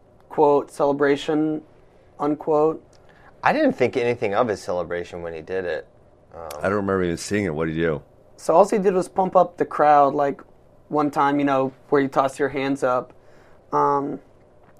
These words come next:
Speaker 1: this guy was like, uh,
Speaker 2: Oh.
Speaker 1: your number one ranked guy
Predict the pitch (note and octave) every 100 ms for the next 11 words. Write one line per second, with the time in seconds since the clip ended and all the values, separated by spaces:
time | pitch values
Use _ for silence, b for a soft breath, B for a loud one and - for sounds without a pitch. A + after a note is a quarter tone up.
0 | - A#3 - D3+ C#3 C#3+ - b b b
1 | b - - D3 C#3+ C#3+ C#3+ C#3+ - _
2 | _ - - _ _ _ _ - - _
3 | - - G#2 G2 E3 F3 F#3 F3 E3+ E3
4 | D#3 D3 C#3 D3 C#3+ C#3+ C3+